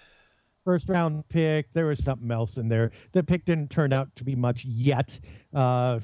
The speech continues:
<laughs> Will Barton turned out to be a little bit of something. Uh, obviously, Claver didn't either. So, uh, but re-,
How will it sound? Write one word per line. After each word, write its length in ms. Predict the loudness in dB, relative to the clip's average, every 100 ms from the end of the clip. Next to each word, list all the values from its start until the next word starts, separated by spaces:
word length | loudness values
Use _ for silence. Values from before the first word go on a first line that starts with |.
| -8 -6
<laughs> 960 | -6 -6 _ _ -20 -18 -20 _ -16 -2
Will 220 | 0 0
Barton 420 | 0 -2 -2 -4
turned 280 | -4 -2 -2
out 200 | -4 -4
to 100 | -4
be 140 | -2 -2
a 80 |
little 240 | -2 -2 -2
bit 160 | -4
of 80 | -4
something. 420 | -4 -6 -4 -4 -4 -8 -10 -2
Uh, 60 | -2
obviously, 420 | 0 -2 0 -4
Claver 420 | -2 0 0 0
didn't 300 | 0 -2 0
either. 280 | 0 0 -4
So, 400 | -2 0 2 0
uh, 360 | 0 0 0 -2 -6 -20 _ _ -10 0
but 260 | 0 0 -6 _ _ _ _ _ _ _ _ _ _ _
re-, 220 | -2 -2